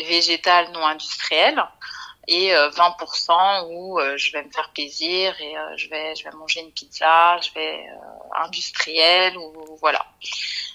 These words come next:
Mais, euh, mais voilà, j'ai, j'ai augmenté mon apport en, en fruits, en légumes, euh,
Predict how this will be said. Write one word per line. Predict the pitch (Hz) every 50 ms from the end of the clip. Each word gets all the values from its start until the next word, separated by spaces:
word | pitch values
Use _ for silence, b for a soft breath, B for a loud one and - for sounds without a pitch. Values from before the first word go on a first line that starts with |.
| B _ -
Mais, | 165 165 165 165 165 160 160
euh, | 160 156 156
mais | 170 185
voilà, | 185 - 175 143 135 127
j'ai, | 135 143 147 151 151 151 156
j'ai | 151 - 156 156 151 151 147 143 143 143 139 139 - - -
augmenté | 202 196 196 196 196 202 196 196 - 214 202
mon | 190 180 165 160
apport | 156 156 151 - - 180 170 170 165
en, | 165 143 139 139 139 156 - - 160 -
en | -
fruits, | - - - - - 202 220 233 233 240 247 233
en | 202 175 165
légumes, | 151 151 151 165 - 185 196 214 226 240 240 226 175 - B B B B B B B _ _ - -
euh, | 170 165 160 160 156 156 156 160 160 160 160 156